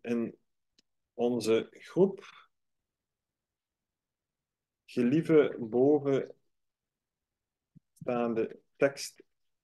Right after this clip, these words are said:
even te lezen, want daarin zal je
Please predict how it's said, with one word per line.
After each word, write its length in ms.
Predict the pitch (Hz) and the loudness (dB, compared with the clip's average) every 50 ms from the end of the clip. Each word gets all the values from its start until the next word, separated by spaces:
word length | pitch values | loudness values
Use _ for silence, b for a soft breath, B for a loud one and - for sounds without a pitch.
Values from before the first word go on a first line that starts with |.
| _ _ - | _ _ -16
even 640 | - 107 127 127 123 123 117 123 117 113 113 113 - _ _ _ _ _ _ | -8 -4 -2 0 0 0 -2 -2 -2 -2 -4 -6 -8 _ _ _ _ _ _
te 240 | _ - 110 107 104 - | _ -4 -4 -4 -4 -4
lezen, 840 | - 107 107 107 117 123 135 147 165 165 156 170 175 180 185 - _ _ _ _ _ _ _ _ _ _ _ | -8 -8 -4 -2 0 0 2 2 0 0 0 -2 -2 -2 -4 -6 _ _ _ _ _ _ _ _ _ _ _
want 680 | - - 110 113 113 113 107 107 - - - - - | -4 0 2 4 4 2 0 -6 -8 -12 -12 -10 -2
daarin 720 | 117 127 113 120 123 123 123 127 123 123 123 117 - - _ _ _ _ _ _ _ _ _ _ _ | 2 4 4 6 4 2 2 0 -2 -2 -4 -6 -8 -12 _ _ _ _ _ _ _ _ _ _ _
zal 360 | - 107 101 107 113 110 110 | -18 -12 -2 2 2 2 4
je 420 | 110 107 107 107 101 - - - | 4 2 2 2 2 -2 -6 -10